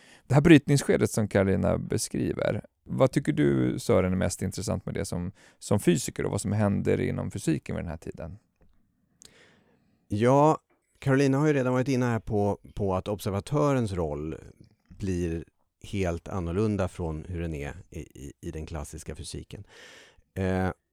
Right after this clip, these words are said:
Speaker 2: men det är också flera andra element hos kvantfysiken som skiljer den på ett radikalt sätt från den klassiska fysiken. En sån sak har att göra med att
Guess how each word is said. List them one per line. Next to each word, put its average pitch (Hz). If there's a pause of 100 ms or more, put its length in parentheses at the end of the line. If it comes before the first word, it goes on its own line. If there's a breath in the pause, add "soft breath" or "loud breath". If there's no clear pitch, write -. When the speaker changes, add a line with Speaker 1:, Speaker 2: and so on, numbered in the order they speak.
(140)
Speaker 2:
men 123
det 135
är 139
också 135
flera 131
andra 151
element 160
hos 101
kvantfysiken 90
som 90 (280)
skiljer 175
den 82 (240)
på 104
ett 95
radikalt 110
sätt - (140)
från 85
den 80
klassiska 73
fysiken. - (920 soft breath)
En 156
sån 127
sak 101 (160)
har 104
att 104
göra 101
med 90
att -